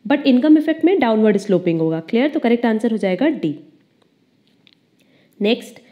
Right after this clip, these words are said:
the concept of elasticity of demand was introduced by Alfred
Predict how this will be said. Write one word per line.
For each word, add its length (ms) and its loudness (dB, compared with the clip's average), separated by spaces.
the 160 0
concept 360 0
of 140 0
elasticity 680 0
of 140 4
demand 480 -2
was 220 4
introduced 540 0
by 200 -4
Alfred 280 0